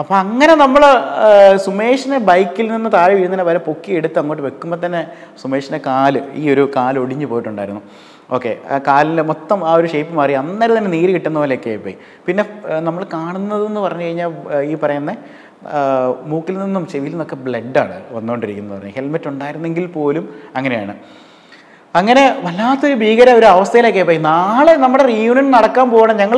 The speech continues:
പൂക്കളം വരെ ഇട്ടിട്ട് നാളെ എല്ലാവരെയും വിളിച്ച് രാവിലെ വന്ന്, ഏഹ്, ഇടാനുള്ള ഡ്രസ്സും ഒക്കെ തേച്ച്, ഏഹ്, രാവിലെ ഇവിടെ വന്ന് എല്ലാവരെയും കാണണം. അടുത്ത ദിവസം ഈ പരിപാടി നടത്തുന്ന ഞങ്ങളാണ്, ഞങ്ങൾ പ്രസംഗിക്കാനുള്ളവരാണ് വേദിയിൽ, പ്രസംഗം വരെ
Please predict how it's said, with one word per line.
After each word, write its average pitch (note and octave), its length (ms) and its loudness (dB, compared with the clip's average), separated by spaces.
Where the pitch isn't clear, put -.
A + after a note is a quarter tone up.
പൂക്കളം C4 420 6
വരെ A#3 180 6
ഇട്ടിട്ട് A3 240 0
നാളെ G#3+ 260 4
എല്ലാവരെയും A#3+ 380 8
വിളിച്ച് G#3+ 320 4
രാവിലെ G#3 380 6
വന്ന്, G#3+ 200 2
ഏഹ്, F#3+ 180 6
ഇടാനുള്ള B3 320 8
ഡ്രസ്സും F#3+ 320 4
ഒക്കെ B3 220 4
തേച്ച്, G#3 260 6
ഏഹ്, G3 180 4
രാവിലെ G3+ 320 8
ഇവിടെ G#3+ 220 4
വന്ന് G3+ 220 2
എല്ലാവരെയും G#3 380 2
കാണണം. F3+ 340 4
അടുത്ത - 220 4
ദിവസം B3 200 6
ഈ A#3 100 2
പരിപാടി G#3+ 280 4
നടത്തുന്ന A3+ 340 0
ഞങ്ങളാണ്, G#3 400 2
ഞങ്ങൾ G#3 240 0
പ്രസംഗിക്കാനുള്ളവരാണ് A3 920 4
വേദിയിൽ, D#3+ 300 2
പ്രസംഗം A#3+ 360 0
വരെ A3+ 120 6